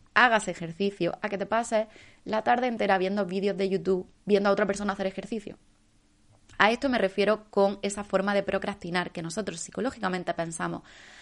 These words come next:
"Ah, no, no, no, yo estoy trabajando en mi objetivo de ser más saludable y de hacer ejercicio porque fíjate todo lo que he aprendido hoy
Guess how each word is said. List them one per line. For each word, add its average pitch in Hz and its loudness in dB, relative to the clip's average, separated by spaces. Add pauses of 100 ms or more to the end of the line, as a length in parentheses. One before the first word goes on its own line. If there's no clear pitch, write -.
(140)
"Ah, 185 0
no, 190 2
no, 190 2
no, 185 2
yo 180 2
estoy 190 -2
trabajando 185 2
en 175 -4
mi 175 -2
objetivo 175 -4
de 170 -2
ser 170 -6
más 175 -4
saludable 175 0
y 170 -2
de 170 -2
hacer 170 -6
ejercicio 175 -8
porque 180 -6
fíjate 180 -4
todo 196 2
lo 196 6
que 185 4
he 180 4
aprendido 170 0
hoy 208 -2